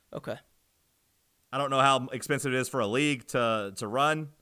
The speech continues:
Speaker 2: but, you know, he wasn't the A A F trying to scramble to keep it together. Like, he's got money
Speaker 1: Yeah.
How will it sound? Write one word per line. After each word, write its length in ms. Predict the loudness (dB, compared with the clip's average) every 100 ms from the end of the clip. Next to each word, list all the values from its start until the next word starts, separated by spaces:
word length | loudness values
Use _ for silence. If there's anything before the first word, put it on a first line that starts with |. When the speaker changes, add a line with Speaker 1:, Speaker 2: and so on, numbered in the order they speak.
| _ _ _ _ _ _ _
Speaker 2:
but, 480 | -12 -4 -2 -4 -6
you 80 | -8
know, 60 |
he 120 | -6 -2
wasn't 340 | 0 -2 -4
the 120 | -4
A 300 | -2 0 2
A 80 | 0
F 80 | 0
trying 160 | -2
to 60 | -4
scramble 380 | -4 -2 -2 -4
to 60 |
keep 200 | -4 -6
it 40 | -6
together. 320 | -4 -4 -2
Like, 140 | -4
he's 160 | -4 -2
got 260 | 0 0 0
money 300 | -4 -4 -12 _ _
Speaker 1:
Yeah. 200 | -10 -10